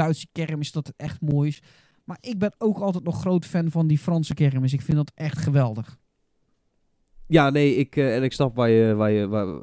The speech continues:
Speaker 2: waar dat vandaan komt. Want het is, het was echt geweldig.
Speaker 1: Ja. Eh, dan, eh, ehm, eh, denk ik dat we Lille wel gehad hebben. Dan gaan we even naar de Koningskermissen Tour.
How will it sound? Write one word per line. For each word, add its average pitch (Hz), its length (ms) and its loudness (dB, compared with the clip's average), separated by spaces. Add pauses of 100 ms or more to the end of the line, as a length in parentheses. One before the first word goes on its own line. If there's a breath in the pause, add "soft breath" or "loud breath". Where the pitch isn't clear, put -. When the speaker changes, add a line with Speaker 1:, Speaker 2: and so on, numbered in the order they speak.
(220)
Speaker 2:
waar 117 120 -2
dat 113 100 -2
vandaan 120 300 -2
komt. 156 240 -6
Want 107 160 -6
het 107 140 -10
is, 123 220 -4
het 110 180 -2
was 113 160 -4
echt - 160 -6
geweldig. 123 480 -6 (260)
Speaker 1:
Ja. 165 300 2 (440 soft breath)
Eh, 240 100 -8 (100)
dan, 330 260 4
eh, 262 560 2
ehm, 240 180 0
eh, 233 220 -4
denk 240 220 2
ik 220 60 2
dat 214 120 0
we 202 60 4
Lille 220 220 2
wel 208 140 2
gehad 180 260 0
hebben. 233 220 -4
Dan - 80 -6
gaan 220 80 -4
we 226 60 -6
even 202 140 -2
naar 202 120 0
de 180 280 0
Koningskermissen 202 1000 2
Tour. 165 220 6